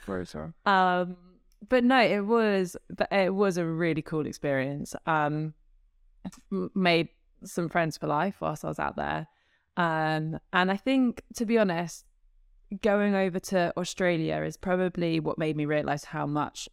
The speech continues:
Speaker 2: I want to row for my country and how much I miss it. Because for the first time in my rowing career, I was rowing for the love of rowing, but I wasn't trialling.
Speaker 1: Yeah.
Speaker 2: And I really missed that, um,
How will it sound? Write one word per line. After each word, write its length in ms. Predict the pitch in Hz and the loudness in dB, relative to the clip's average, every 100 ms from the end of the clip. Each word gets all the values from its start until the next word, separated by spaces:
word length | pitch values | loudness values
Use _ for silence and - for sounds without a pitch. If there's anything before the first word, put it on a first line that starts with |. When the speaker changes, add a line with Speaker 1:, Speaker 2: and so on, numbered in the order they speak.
| - | -4
Speaker 2:
I 140 | 151 | -2
want 240 | 135 147 | 0 -2
to 100 | - | -2
row 160 | 156 147 | 0 0
for 120 | - | -2
my 60 | 165 | -6
country 460 | - 143 - 156 | -6 -8 -4 -4
and 100 | 160 | -2
how 160 | 143 151 | -4 -4
much 220 | 147 - | -6 -6
I 60 | 151 | -6
miss 260 | 147 156 | -6 -6
it. 200 | 160 185 - | -4 -4 -6
Because 320 | 185 - 175 | -10 -4 -4
for 120 | - | -4
the 100 | 170 | -4
first 360 | 165 190 185 160 | -2 0 0 -2
time 440 | - 180 170 160 156 _ _ | -2 0 0 -4 -8 _ _
in 120 | 190 | -4
my 120 | 170 160 | 0 0
rowing 300 | 160 156 151 | 0 -2 -2
career, 540 | 160 160 - 151 165 _ _ _ _ - | -2 -2 -2 -4 -6 _ _ _ _ -2
I 100 | 170 | 0
was 180 | 165 151 | 0 -2
rowing 600 | 156 185 160 147 135 - | 2 2 2 -2 -6 -12
for 80 | - | -4
the 80 | 151 | 0
love 240 | 147 156 | 2 2
of 160 | 147 139 | 0 0
rowing, 440 | 156 147 143 147 135 | 2 2 -2 -6 -4
but 240 | 147 - - | -4 -4 -2
I 160 | 156 | 0
wasn't 600 | 151 156 151 151 151 156 | 0 0 0 -2 -6 -8
trialling. 560 | - 170 165 165 220 320 - - | -4 0 2 2 0 -2 -6 -8
Speaker 1:
Yeah. 240 | 202 175 - | -6 -4 -2
Speaker 2:
And 320 | 175 170 165 - | -2 0 -4 -4
I 80 | |
really 480 | 180 165 180 170 160 | -4 -2 0 0 0
missed 480 | 160 165 156 - - | -4 -4 -6 -14 -8
that, 340 | 160 156 151 - _ | -6 -4 -6 -8 _
um, 520 | 156 147 143 143 147 | -4 -2 -2 -4 -6